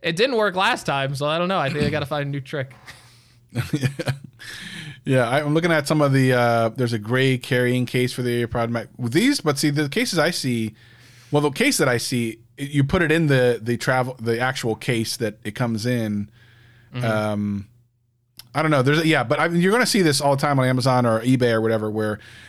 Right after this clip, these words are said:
Speaker 2: manufacturers know that, hey, there's a lot of money, uh, to be
Speaker 1: Oh,
Speaker 2: made
Speaker 1: this
Speaker 2: here.
Speaker 1: is a nice one. This one,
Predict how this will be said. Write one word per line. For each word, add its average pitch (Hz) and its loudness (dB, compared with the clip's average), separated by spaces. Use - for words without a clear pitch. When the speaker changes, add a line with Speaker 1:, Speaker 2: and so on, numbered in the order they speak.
Speaker 2:
manufacturers 139 0
know 135 4
that, 123 0
hey, 127 0
there's 117 -2
a 113 -2
lot 110 0
of 104 -2
money, 117 -4
uh, 110 0
to 127 -8
be 123 2
Speaker 1:
Oh, 123 2
Speaker 2:
made 123 4
Speaker 1:
this - 0
Speaker 2:
here. - -2
Speaker 1:
is 330 -2
a - -2
nice 117 -6
one. 131 -6
This 202 -2
one, 220 0